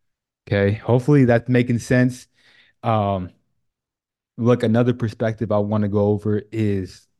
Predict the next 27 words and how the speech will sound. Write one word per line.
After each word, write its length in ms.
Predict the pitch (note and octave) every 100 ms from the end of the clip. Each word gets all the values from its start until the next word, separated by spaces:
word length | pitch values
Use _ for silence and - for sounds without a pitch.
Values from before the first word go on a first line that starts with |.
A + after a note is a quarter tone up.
| _
you 100 | A2
know, 120 | G2 G2
having 540 | - A#2 A2 G#2 G2
life 360 | G2+ G#2 G2 -
goals 560 | G#2+ F#2+ F#2 F2 - _ _ G2
over 280 | G#2+ G2
money. 460 | F2 F#2 F2 E2 - _ _ - _ _ _ -
And 120 | G2+
I 120 | F#2
think 380 | G2+ A2+ A2 G2
this 260 | A2 A2+ -
is, 420 | A2 G2+ E2+ - _ _ _ _ _ _ -
when 200 | G#2 G#2
I 80 | G#2
go 220 | A2 A2
back 240 | A2 A2
to 140 | - A2
that 200 | G2+ -
question 520 | - B2+ A#2 - A2
that 120 | G#2
I 60 | G2+
asked 540 | G#2 G#2 G2 F2+ -
the 80 | G2
panel, 580 | - A#2 G#2+ G2 F2+ - _ _ - -
a 100 | G2+
lot 240 | G#2 B2
of 260 | C#3 G#2